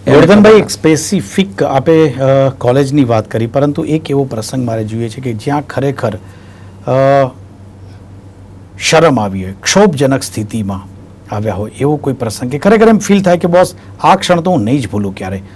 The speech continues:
Speaker 2: ગુસ્સો પણ આવ્યો હતો, પરંતુ પરિસ્થિતિ એવી હતી, સંજોગો એવા હતા કે જેમાં ગોરધન ઝડફિયા કંઈ કરી શકે એવા નહોતા.
Speaker 1: એવો in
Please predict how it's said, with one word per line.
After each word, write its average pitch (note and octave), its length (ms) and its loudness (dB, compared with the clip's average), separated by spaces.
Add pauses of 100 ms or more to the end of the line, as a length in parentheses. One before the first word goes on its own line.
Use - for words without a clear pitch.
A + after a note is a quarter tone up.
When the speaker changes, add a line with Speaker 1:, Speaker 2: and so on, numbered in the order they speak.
(120)
Speaker 2:
ગુસ્સો C3+ 240 2
પણ A#3 140 4
આવ્યો D3 180 4
હતો, G#2 180 -4 (320)
પરંતુ D#3+ 260 0
પરિસ્થિતિ E3+ 560 2
એવી B2 220 0
હતી, A2 160 -6
સંજોગો D3 480 0
એવા G#2+ 200 -2
હતા G#2 160 -8
કે C3 120 -6
જેમાં C#3 360 -4
ગોરધન B2+ 300 -6
ઝડફિયા B2+ 320 -8
કંઈ D3+ 140 -10
કરી D3+ 180 -10
શકે D#3 260 -12
એવા A2 120 -12
નહોતા. G2+ 240 -16 (2500)
Speaker 1:
એવો F3 340 2
in D#3+ 180 4